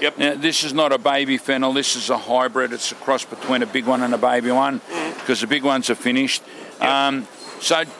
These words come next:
Speaker 2: you just add a little bit of crunch to a salad, or even if you cut it into eight pieces and put it on a table as a, a palate cleanser.
Speaker 1: We could pretend we're Sicilian and,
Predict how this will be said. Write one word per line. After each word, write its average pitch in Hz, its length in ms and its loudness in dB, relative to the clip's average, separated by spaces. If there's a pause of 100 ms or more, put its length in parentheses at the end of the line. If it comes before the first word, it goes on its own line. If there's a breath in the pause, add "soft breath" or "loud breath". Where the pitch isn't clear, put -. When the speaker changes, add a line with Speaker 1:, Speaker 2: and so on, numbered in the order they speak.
(120)
Speaker 2:
you 185 120 -4
just 190 280 -2
add 156 160 4
a 139 40 4
little 135 220 2
bit 123 120 0
of - 80 -6
crunch 135 380 -2
to 120 100 0
a 104 40 -2
salad, 143 520 2
or 123 240 4 (260 loud breath)
even 143 300 2
if 123 180 -4
you 120 100 0
cut 135 280 -2
it 123 100 -4
into 123 240 -4
eight 131 240 -2
pieces 123 420 0
and 120 140 -4
put 131 140 0
it - 20 2
on 123 160 2
a 113 60 0
table 127 460 2
as 120 160 -2
a, 120 180 0 (200 loud breath)
a 117 100 -4
palate 139 440 0
cleanser. 143 580 0 (120)
Speaker 1:
We 151 80 -4
could 139 160 -4
pretend 147 340 -2
we're 139 100 0
Sicilian 151 600 0
and, 117 240 -4